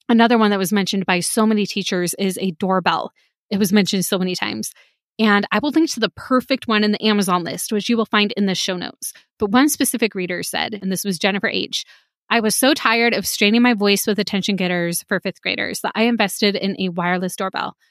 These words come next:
I bought one with two different buttons. One is for attention getting and one is for transition. So two different sounds for each one. That attention getting one is just a chime that dings twice. The transition one is a little song that plays twice. I think it costs right around twenty dollars, but the saving of my voice is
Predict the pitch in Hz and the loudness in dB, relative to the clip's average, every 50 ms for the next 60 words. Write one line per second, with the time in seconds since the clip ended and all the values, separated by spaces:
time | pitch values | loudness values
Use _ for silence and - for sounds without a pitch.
0 | _ _ _ - 208 196 214 208 190 190 220 247 247 240 - - - - 269 277 | _ _ _ -4 0 4 4 4 4 6 4 6 6 4 2 0 2 4 4 4
1 | 254 233 - 247 208 - 202 180 - 151 180 185 - - 208 208 233 240 - - | 4 4 2 2 0 2 0 -2 -2 -2 -6 -6 -4 -2 0 0 0 0 0 0
2 | 294 294 - 262 226 208 - 214 208 208 208 208 208 - 190 190 185 185 185 190 | -2 0 0 0 -2 -2 -2 -2 0 2 2 0 0 0 -2 -2 0 0 0 0
3 | 180 - - 196 180 - - 180 180 165 185 175 - - - 60 - - - - | -2 -4 -6 -6 -6 -6 -4 -4 -4 -4 -6 -6 -8 -8 -10 -10 -10 -10 -6 -4
4 | 208 185 - - 233 285 277 - 269 - - - 226 202 196 190 - - 190 175 | -4 -2 0 0 2 2 2 0 0 -4 -2 0 0 0 0 -2 -4 -6 -8 -8
5 | - - - - - - _ _ _ _ _ _ _ _ _ - 269 - - 226 | -6 -8 -10 -10 -10 -14 _ _ _ _ _ _ _ _ _ 2 2 2 2 0
6 | - 302 349 349 - - 277 254 233 226 214 208 214 - - 208 180 220 220 226 | 0 0 0 0 2 2 2 4 4 4 4 4 2 2 0 -2 -2 -2 -4 -4
7 | 269 269 - - 311 - - - 220 202 208 214 208 156 190 - 202 196 202 190 | -4 -2 0 0 -2 0 0 0 2 2 2 0 -2 -2 -2 -2 -2 -2 -2 -4
8 | - - - 185 - - 190 - - - _ _ _ _ _ _ - 233 208 - | -6 -6 -6 -6 -6 -6 -8 -10 -12 -12 _ _ _ _ _ _ -10 -10 -6 -2
9 | - 220 214 214 - 311 - - 320 254 240 233 233 233 - 214 196 220 208 214 | 0 0 0 2 2 0 0 2 2 2 4 2 2 2 0 -2 -2 -2 0 0
10 | 247 285 294 - - 226 208 208 208 202 - - 202 180 180 - - - - - | 2 2 0 0 0 0 0 0 -2 -4 -6 -6 -8 -8 -8 -6 -6 -6 -6 -6
11 | - - - - - 226 220 - 285 254 247 226 - - 226 226 247 - - - | -8 -10 -10 -4 -2 0 0 0 2 0 0 -2 0 2 0 2 0 -2 -8 -10
12 | - 320 214 202 208 233 - 240 240 220 208 208 - 226 208 202 190 190 170 175 | -10 -6 -2 0 0 2 2 2 0 0 0 0 -2 -2 -2 0 0 0 -2 -2
13 | 190 190 196 - - 175 - 185 180 - - 240 233 226 233 240 220 208 196 185 | -2 -4 -6 -8 -10 -10 -10 -8 -6 -2 -2 0 0 0 -2 -4 -2 -2 -4 -4
14 | 170 - 190 185 185 - - - 202 208 196 | -4 -4 -4 -4 -4 -6 -6 -8 -8 -8 -8